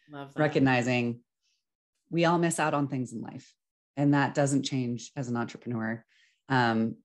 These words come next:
Speaker 2: but we get to make choices about what we do and don't miss out on. So,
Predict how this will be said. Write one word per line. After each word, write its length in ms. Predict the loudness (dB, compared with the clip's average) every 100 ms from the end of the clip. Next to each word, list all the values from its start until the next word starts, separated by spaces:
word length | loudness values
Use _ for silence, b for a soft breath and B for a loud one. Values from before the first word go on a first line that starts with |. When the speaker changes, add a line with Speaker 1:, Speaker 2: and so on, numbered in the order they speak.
| _
Speaker 2:
but 140 | -2 0
we 80 | 2
get 160 | 0
to 80 | 0
make 420 | 0 0 -2 -6
choices 400 | -4 -2 -2 -8
about 260 | -8 -6 -4
what 140 | -4 -4
we 80 |
do 180 | -4 -4
and 100 | -4
don't 180 | -4 -4
miss 200 | -6 -8
out 180 | -6 -6
on. 260 | -6 -12 -16 _
So, 460 | -6 0 2 2